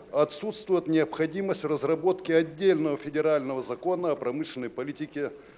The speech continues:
в Российской Федерации». Как это понимать, я просил бы вас в заключительном слове прояснить ситуацию. <clears throat> Далее. На наш взгляд, министерство несколько недооценивает одно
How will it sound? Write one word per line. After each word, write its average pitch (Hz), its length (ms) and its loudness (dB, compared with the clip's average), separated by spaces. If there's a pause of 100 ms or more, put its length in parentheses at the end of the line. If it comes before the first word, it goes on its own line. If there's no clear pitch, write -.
(100)
в - 60 -8
Российской 143 420 -6
Федерации». 123 760 -2 (520)
Как 175 200 2
это 165 180 0
понимать, 165 520 -2 (120)
я 147 220 -2
просил 160 420 -2
бы 160 160 2
вас 160 260 2 (360)
в 113 60 -18
заключительном 143 640 -6
слове 165 460 -2 (240)
прояснить 143 460 -6
ситуацию. 110 680 -6 (920)
<clears throat> - 440 4
Далее. 143 480 4 (760)
На 156 140 -2
наш 196 160 2
взгляд, 196 400 -2 (340)
министерство 180 920 -2 (220)
несколько 185 520 -2
недооценивает 180 1120 0
одно 156 560 0